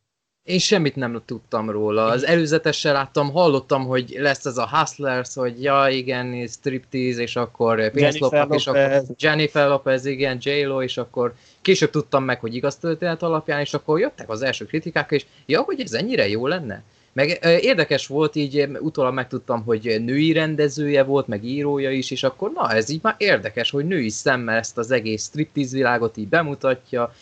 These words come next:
Speaker 1: meg akkor ezt az egész, ö, ö, elcsábítós dolgot, meg pénzszerzés, ez amúgy így nagyon, ö, ö, ö, simán az egyik legerősebb része volt a filmnek a rendezés ilyen téren.
Speaker 2: Igen, meg az, hogy ez a, ott ezt egész, ez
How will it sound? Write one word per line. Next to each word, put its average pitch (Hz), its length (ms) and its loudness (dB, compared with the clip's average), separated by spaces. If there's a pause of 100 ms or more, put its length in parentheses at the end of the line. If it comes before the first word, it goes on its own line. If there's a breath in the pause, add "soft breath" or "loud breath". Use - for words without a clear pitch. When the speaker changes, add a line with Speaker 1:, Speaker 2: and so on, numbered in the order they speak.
(280 soft breath)
Speaker 1:
meg 110 300 0
akkor 107 380 0
ezt 107 300 -2
az 104 120 -4
egész, 104 520 -4
ö, 104 160 0 (420 soft breath)
ö, 107 140 -6
elcsábítós 131 840 0
dolgot, 113 540 0 (240)
meg - 180 -16
pénzszerzés, 120 680 0
ez 151 140 -4
amúgy 175 340 -4
így 147 140 0 (100)
nagyon, 101 600 -2
ö, 131 120 0
ö, 139 380 -4
ö, 143 60 -4
simán 123 400 2
az 120 80 0
egyik 113 260 -4
legerősebb 110 500 -2
része 110 500 0 (180 soft breath)
volt 107 300 -2
a 107 280 -2
filmnek 104 320 -6
a 110 60 0
rendezés 107 600 -4
ilyen 104 280 -6
téren. 104 480 -6 (360 soft breath)
Speaker 2:
Igen, 175 360 2
meg 165 140 2
az, 214 220 2
hogy 165 120 2
ez 165 140 4
a, 160 300 2
ott 165 160 -2
ezt 160 120 -2
egész, 165 300 2
ez 151 200 2